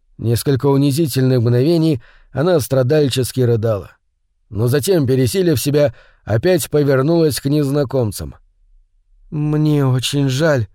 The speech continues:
запинаясь, начала девушка. "Я..." "Не стоит извинений", — оборвала её незнакомка. "Все, кого сюда отправляют, реагируют точно так же, когда впервые видят нас. Когда-то давным-давно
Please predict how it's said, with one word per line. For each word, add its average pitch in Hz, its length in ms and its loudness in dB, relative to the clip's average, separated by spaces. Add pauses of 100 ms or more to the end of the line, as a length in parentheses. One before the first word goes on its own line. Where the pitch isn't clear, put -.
(520)
запинаясь, 123 680 0
начала 139 420 0
девушка. 117 520 -2 (280)
"Я..." 160 480 0 (680)
"Не 143 180 2
стоит 170 380 0
извинений", — 139 640 0 (480)
оборвала 131 580 2
её 143 200 4
незнакомка. 131 800 -2 (640)
"Все, 175 360 -2
кого 131 260 2
сюда 135 280 0
отправляют, 135 600 2 (380)
реагируют 143 720 2
точно 143 400 0
так 160 220 0
же, 113 140 0
когда 120 300 2
впервые 131 560 0
видят 131 280 0
нас. 98 300 -6 (640)
Когда-то 160 480 -2
давным-давно 151 920 2